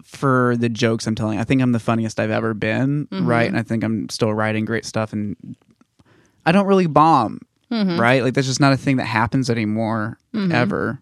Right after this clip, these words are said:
Speaker 2: Mm-hmm.
Speaker 1: Or not ever. I'm not gonna say that 'cause now I'm gonna bomb my fucking ass
Speaker 2: Yeah.
Speaker 1: off. But it's just, like,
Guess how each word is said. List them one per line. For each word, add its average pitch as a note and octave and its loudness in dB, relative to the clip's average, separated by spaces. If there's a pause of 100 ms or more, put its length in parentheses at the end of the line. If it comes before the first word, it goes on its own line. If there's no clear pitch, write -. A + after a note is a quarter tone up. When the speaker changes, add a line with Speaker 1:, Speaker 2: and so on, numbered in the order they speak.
(160)
Speaker 2:
Mm-hmm. E3+ -4
Speaker 1:
Or D#3 2
not E3 2
ever. G#2+ -4
I'm - -4
not B2 -2
gonna A2+ -4
say G#2+ -2
that G#2 -2
'cause - -6
now A2 -2
I'm A2 -2
gonna A2+ -4
bomb A2 -2
my - -4
fucking - -8
ass A2 0
Speaker 2:
Yeah. G#2+ 0
Speaker 1:
off. G#2+ -2
But C#3 2
it's F3 0
just, E3+ -2
like, D3+ 0